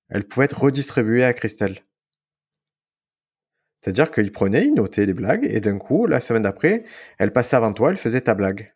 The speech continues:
Et quand tu allais, soit il éludait, soit il t'envoyait un peu balader, ils éludaient le truc et,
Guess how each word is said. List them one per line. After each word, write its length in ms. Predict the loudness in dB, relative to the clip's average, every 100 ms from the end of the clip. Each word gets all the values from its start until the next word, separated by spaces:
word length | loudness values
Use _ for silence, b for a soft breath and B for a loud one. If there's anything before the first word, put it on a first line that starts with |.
| _ _ _ _ _ _ _ _ _ _ _ _ _ -6
Et 1400 | 0 2 2 4 4 4 4 4 2 0 -2 -6 -8 -8
quand 140 | -8
tu 140 | -2 0
allais, 540 | 2 2 2 -2 -8 _ -20
soit 260 | -2 0
il 100 | 4
éludait, 400 | 2 2 2 2
soit 200 | 2 -2
il 40 | 0
t'envoyait 320 | 2 2 2
un 60 |
peu 100 | -2
balader, 300 | 0 0 0
ils 260 | 0 0 -2
éludaient 320 | -2 -2 0
le 100 | -2
truc 360 | 0 -2 -2 0
et, 540 | 2 4 4 2 0